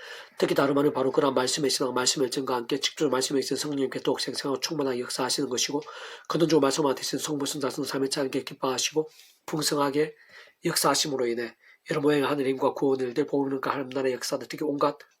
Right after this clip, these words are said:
은혜와 은사, 응답들, 승리와 복과 열매들이 갈수록 더 차고 넘치게 될 수 있는 것입니다. 반면 아래 본문과 같이 제약들을 반복하고 자복하며 돌이키지 않으면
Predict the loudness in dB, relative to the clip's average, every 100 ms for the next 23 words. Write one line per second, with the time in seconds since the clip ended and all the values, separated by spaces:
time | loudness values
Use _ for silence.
0 | -4 0 2 2 0 -2 -4 -4 -2 -2
1 | 0 -2 -2 0 0 0 -2 -2 -2 -2
2 | -2 -2 -4 -2 -2 2 0 0 -16 -18
3 | -10 -6 -2 0 2 0 -2 _ _ 4
4 | 4 2 -2 -2 -2 -2 -4 -8 -12 -16
5 | -20 _ _ -20 -20 _ _ -20 -16 -14
6 | -14 -16 -16 -6 0 2 6 6 4 _
7 | -20 -20 -20 _ _ _ 0 2 2 2
8 | 2 2 -2 -2 2 4 6 4 2 -4
9 | -2 2 2 2 0 0 -2 -2 -2 -2
10 | 0 2 2 0 -4 -6